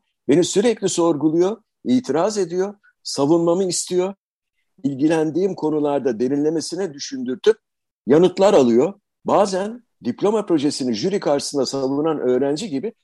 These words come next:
açığa düşürüyordu. Hayatımı savunmak zorunda bıraktı beni." Bu kitap bir Aydın Engin kitabıdır aslında.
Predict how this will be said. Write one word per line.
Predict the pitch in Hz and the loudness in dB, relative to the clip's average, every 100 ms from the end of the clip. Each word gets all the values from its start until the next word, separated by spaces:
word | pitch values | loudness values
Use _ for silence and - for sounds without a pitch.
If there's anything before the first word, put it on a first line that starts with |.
| _ - | _ -6
açığa | 190 - 208 285 | -4 2 2 2
düşürüyordu. | - 117 98 87 - _ _ _ _ _ _ _ _ _ | 2 2 2 0 -10 _ _ _ _ _ _ _ _ _
Hayatımı | 110 147 170 202 220 | -2 0 0 0 0
savunmak | 175 165 180 226 | 2 2 2 0
zorunda | - 175 165 180 160 | 0 -2 0 -2 0
bıraktı | 143 - 110 | 0 -2 -10
beni." | 95 85 - _ _ _ _ _ _ _ _ _ _ | -10 -14 -20 _ _ _ _ _ _ _ _ _ _
Bu | 180 | -8
kitap | 185 - 196 202 127 | -8 -4 -4 -4 2
bir | 196 - 135 | 2 4 2
Aydın | 151 156 175 | 4 4 4
Engin | 160 156 208 | 2 0 -4
kitabıdır | 202 - 113 101 | -4 -2 -2 -2
aslında. | 98 92 - 87 76 | -4 -6 -8 -10 -12